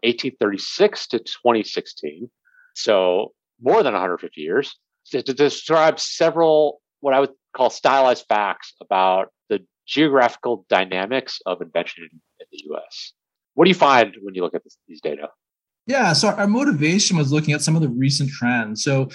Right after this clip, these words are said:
Speaker 2: you know, there's been a lot of work looking at data from the nineteen seventies to today and just finding that innovation's becoming more and more concentrated in a few areas. You know, places like Silicon Valley are kind of way ahead and they're sort of growing in their dominance.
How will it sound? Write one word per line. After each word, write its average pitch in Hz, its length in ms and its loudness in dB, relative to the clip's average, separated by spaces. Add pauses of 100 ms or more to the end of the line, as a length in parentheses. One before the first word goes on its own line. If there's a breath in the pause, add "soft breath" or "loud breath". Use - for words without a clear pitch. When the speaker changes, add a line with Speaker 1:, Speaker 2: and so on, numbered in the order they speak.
(160 loud breath)
Speaker 2:
you 143 80 -2
know, 139 60 4
there's 139 140 2
been 151 160 2
a 147 40 4
lot 143 240 4
of 139 120 0
work 135 300 -2
looking 135 220 -2
at 117 100 -4
data 120 220 -2
from 120 180 -2
the 120 60 4
nineteen 120 260 2
seventies 120 420 0
to - 160 -12
today 113 360 0
and 117 100 4
just - 200 0
finding 156 340 4
that 131 180 0 (400 loud breath)
innovation's 143 520 4
becoming 127 600 0
more 135 260 0
and 135 100 4
more 117 100 0
concentrated 139 800 -2
in 135 60 0
a 123 40 -2
few 123 240 -6
areas. 120 480 0
You 123 80 4
know, 120 80 6
places 127 240 0
like 117 140 -2
Silicon 117 400 2
Valley 113 300 4
are 107 40 0
kind 120 160 0
of 107 60 0
way 110 160 -2
ahead 156 340 4
and 123 100 4
they're 120 60 4
sort 135 200 -2
of 120 60 -4
growing 127 380 -2
in 120 60 0
their 107 80 -4
dominance. 107 720 2